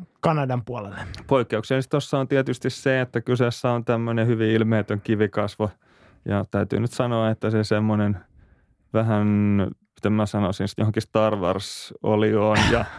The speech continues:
Speaker 2: <laughs> sitten Eddie Murphyn risteytyksenä syntynyt nauru, niin oli jotain semmoista, mitä ei olisi todellakaan kuvitellut, että siitä pärstävärkistä irtoaa.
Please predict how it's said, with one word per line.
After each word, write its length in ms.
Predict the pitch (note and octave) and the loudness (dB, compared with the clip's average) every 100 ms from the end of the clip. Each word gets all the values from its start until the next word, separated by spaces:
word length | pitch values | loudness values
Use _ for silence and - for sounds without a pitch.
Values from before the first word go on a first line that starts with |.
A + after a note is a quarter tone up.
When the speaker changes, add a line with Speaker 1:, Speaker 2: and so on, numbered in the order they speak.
| - | -18
Speaker 2:
<laughs> 180 | - - | -20 -8
sitten 320 | - - - | -6 -4 0
Eddie 200 | A#2+ G#2+ | 2 2
Murphyn 480 | A2 A2+ G#2+ - G#2 | 2 4 2 2 0
risteytyksenä 920 | G#2 A2 - G#2 F#2+ - G#2 G#2 D#2 - A2+ | 2 0 2 0 0 -2 0 0 0 -6 -8
syntynyt 600 | - G#2 G2+ A2 A2 F#2 A2+ | 0 2 2 2 2 2 2
nauru, 440 | A2+ A#2 A#2 A2+ | 2 2 2 2
niin 160 | A2 A2+ | 0 2
oli 160 | A2+ A#2 | 2 2
jotain 340 | A2+ G#2+ G2 | 0 -2 0
semmoista, 320 | B2 A#2+ - | 0 0 -4
mitä 120 | G2+ | -4
ei 40 | G#2+ | -4
olisi 120 | G#2+ | 0
todellakaan 460 | A2+ A2 G#2+ G#2 G#2 | 0 2 2 0 -2
kuvitellut, 460 | A#2 A#2 A#2 A2+ | -2 -2 -2 -2
että 100 | A2+ | -2
siitä 160 | G#2+ A2+ | -2 -2
pärstävärkistä 840 | - A2 - A2 G#2+ F#2+ - - | 0 -2 -2 -4 -4 -4 -6 -2
irtoaa. 640 | A2+ B2 A2+ - G2+ G#2+ | -2 -2 -4 -4 0 0